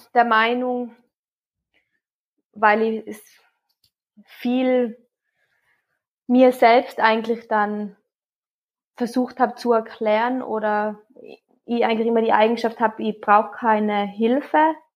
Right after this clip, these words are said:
In dem Fall war es anders. Da hab ich definitiv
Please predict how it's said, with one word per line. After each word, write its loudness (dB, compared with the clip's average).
In 2
dem 4
Fall 2
war 0
es -4
anders. -8
Da -2
hab -2
ich -6
definitiv -8